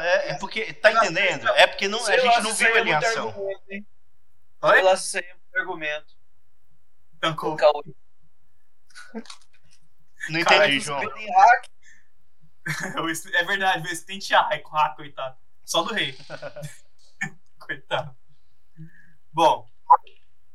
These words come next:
Speaker 1: nisso, vamos voltar agora pra leitura, né? A gente
Speaker 2: Aham.
Speaker 1: acabou aqui no nosso momento de teoria. Bom, basicamente o Kaido revela que pode ver o futuro também, igual o Katakuri e o Luffy. E nisso, o Luffy percebe que ele sumiu.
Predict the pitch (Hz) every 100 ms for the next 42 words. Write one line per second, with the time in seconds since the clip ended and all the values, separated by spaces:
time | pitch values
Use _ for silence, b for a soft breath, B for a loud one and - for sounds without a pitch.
0 | - - - - 160 185 214 - - 208
1 | 254 247 - 185 180 165 165 151 143 170
2 | 185 156 147 139 135 135 117 156 - -
3 | - - - - 135 139 139 127 131 131
4 | 135 175 - - - - - 151 147 -
5 | - - - 156 151 165 170 160 165 175
6 | 170 180 180 175 175 180 160 165 160 160
7 | 170 160 156 151 160 160 156 156 156 151
8 | 160 151 143 147 - - - - - -
9 | - 170 170 208 214 262 262 269 - -
10 | - 185 185 190 190 196 190 220 208 208
11 | 202 202 233 - 330 330 294 -